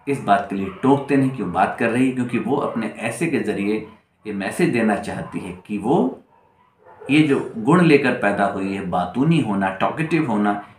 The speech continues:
ये अपनी मदर से उसे मिला है और इसे वो चाह कर भी बदल नहीं पा रही है, हालांकि वो ऐसा करने की कोशिश कर रही है। Friends, ये lesson एक तरह से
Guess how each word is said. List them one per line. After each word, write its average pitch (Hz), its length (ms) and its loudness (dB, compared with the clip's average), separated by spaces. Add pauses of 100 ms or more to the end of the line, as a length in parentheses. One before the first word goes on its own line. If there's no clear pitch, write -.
(140)
ये 117 140 0
अपनी 127 280 -2 (100)
मदर 101 320 0
से - 160 -8
उसे 92 200 -10
मिला 90 260 -8
है 95 200 -12
और 98 220 -4
इसे 101 220 -2
वो 127 340 -4 (360)
चाह 127 240 -4
कर 101 200 -6
भी 92 240 -2 (340)
बदल 95 460 -4
नहीं 98 180 -8
पा - 180 -10
रही 110 240 -4
है, 165 120 2
हालांकि 95 480 -4
वो 147 140 -2
ऐसा 95 200 -8
करने 90 340 -8
की 165 160 -6
कोशिश - 440 -10
कर 151 180 -4
रही 165 200 -2
है। - 160 -12 (760)
Friends, 190 440 2
ये 107 100 2
lesson 110 500 -2
एक 127 180 -4
तरह 113 200 2
से 113 180 -2